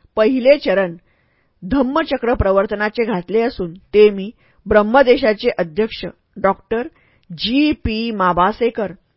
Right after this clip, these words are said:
यांच्या दृष्टोत्पत्तीस आणले आहे, हे पाहून त्यांनाही मोठे आश्चर्य वाटले. तिसरी गोष्ट म्हणजे भारतीय पार्लमेंटच्या निशाणावर अशोक चक्र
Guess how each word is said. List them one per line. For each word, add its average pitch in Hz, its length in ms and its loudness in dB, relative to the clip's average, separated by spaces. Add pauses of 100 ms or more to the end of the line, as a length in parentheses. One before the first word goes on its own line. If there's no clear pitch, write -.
(100)
यांच्या 208 440 0
दृष्टोत्पत्तीस 214 720 -4 (120)
आणले 175 200 -6
आहे, 233 260 -6 (320)
हे 226 200 6
पाहून 185 380 -4
त्यांनाही 190 380 0
मोठे 226 240 -2
आश्चर्य 220 460 -2
वाटले. 285 320 -8 (520)
तिसरी 233 300 -2
गोष्ट - 300 0
म्हणजे 185 420 -6 (520)
भारतीय 240 680 2
पार्लमेंटच्या 202 600 0
निशाणावर 185 580 -4 (220)
अशोक 285 440 2
चक्र 190 260 -6